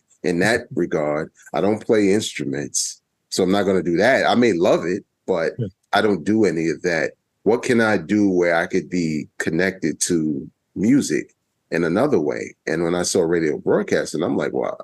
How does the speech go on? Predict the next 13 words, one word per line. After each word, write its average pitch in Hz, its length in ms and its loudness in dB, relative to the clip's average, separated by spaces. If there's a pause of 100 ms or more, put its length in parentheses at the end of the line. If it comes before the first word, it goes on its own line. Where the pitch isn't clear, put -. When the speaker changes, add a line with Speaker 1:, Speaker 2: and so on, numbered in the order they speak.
(140)
Speaker 1:
I - 140 0
could - 180 -4
do 113 200 0
that," 92 340 0 (420)
because 92 260 0
I 113 120 4
had 110 200 2
D 120 200 2
J'd 90 320 0
for 85 160 -2
a 80 100 0
little 82 180 -2
bit, 78 300 -2